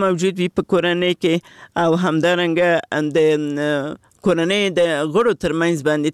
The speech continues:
تفاهم موجود وي، یو د په خ-، بل په خبره باندې وپوهیږي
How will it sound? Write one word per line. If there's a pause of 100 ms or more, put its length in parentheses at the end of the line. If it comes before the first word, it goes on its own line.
تفاهم
موجود
وي،
یو
د
په
خ-،
بل
په
خبره
باندې
وپوهیږي